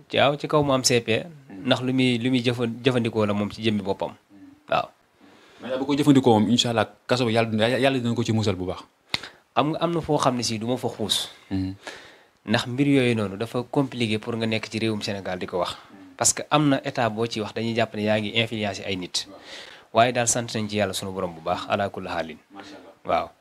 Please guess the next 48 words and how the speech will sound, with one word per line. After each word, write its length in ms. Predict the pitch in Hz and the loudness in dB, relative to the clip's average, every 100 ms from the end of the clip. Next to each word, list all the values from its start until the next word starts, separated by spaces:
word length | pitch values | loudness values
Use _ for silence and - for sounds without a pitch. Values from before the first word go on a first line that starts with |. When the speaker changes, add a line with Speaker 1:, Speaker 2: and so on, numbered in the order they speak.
| _ | _
Speaker 2:
Am 80 | 113 | -4
na 60 | 117 | 0
solo. 160 | 120 180 | 4 4
Speaker 1:
Nit 140 | 175 | 2
ku 140 | - 151 | -6 0
ci 140 | 190 | 4
nekk 200 | 180 165 131 | 6 6 2
nag, 120 | 127 | 2
danañ 260 | 123 135 135 | 4 4 6
la 60 | 123 | 4
laaj 180 | 117 107 | 2 2
ban 160 | 107 127 | 0 -2
façon 300 | 147 143 127 | -2 -4 0
problème 340 | 123 110 101 | 0 0 -2
la 60 | 95 | 0
ba 80 | 107 | 0
noppi. 220 | 196 - | 0 -2
Bu 60 | |
fekkee 260 | - 156 151 | 0 4 4
da 80 | 135 | 6
ngaa 160 | 135 | 6
nekk 240 | 131 127 - | 6 2 0
ci 80 | 131 | -2
naka 180 | 139 139 | -2 -4
su 180 | - | -6
dul 200 | 127 131 120 | -4 -4 6
yoon, 220 | 131 117 90 - 101 98 | 8 8 4 -12 -12 -10
wax 160 | 107 | -6
dëgg 180 | 117 120 | -4 0
yàlla, 180 | 120 113 | 2 0
du 80 | 107 | -2
ma 100 | 104 | -4
ci 100 | 107 | -4
jëflante 320 | 104 101 95 | 0 0 -2
ak 60 | 92 | 0
yow. 120 | 87 | 6
Waaye 120 | 120 | 6
bu 60 | 131 | 6
fekkee 260 | 175 170 | 4 6
ne 100 | 143 | 6
dañ 140 | 135 135 | 6 6
laa 140 | 131 123 | 6 4
bëgg 160 | 113 | 2
a 60 | 113 | 2
jaay 240 | 107 101 | 4 2
doole, 240 | 98 104 101 | 4 2 4
tëj 160 | 120 | 2
la, 100 | 107 | 0